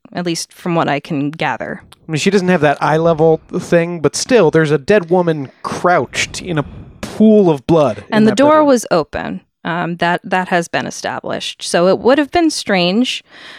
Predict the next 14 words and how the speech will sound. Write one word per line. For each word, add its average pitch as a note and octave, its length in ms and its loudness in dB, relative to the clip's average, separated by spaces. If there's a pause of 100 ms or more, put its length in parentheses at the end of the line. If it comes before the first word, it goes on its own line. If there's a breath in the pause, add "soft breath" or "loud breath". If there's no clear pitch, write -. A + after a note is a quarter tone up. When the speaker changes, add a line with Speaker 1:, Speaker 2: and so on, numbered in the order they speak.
Speaker 1:
for A3 160 0
Lizzie F#3 320 2
to - 100 -6
not F3 260 -2
see E3 120 0
the E3 100 0
body, D#3+ 600 -2
considering D#3+ 720 -2
it - 180 -2
was E3+ 360 -2
immediately E3+ 600 0
apparent E3 440 -4
to - 120 -4
Adelaide F3+ 640 0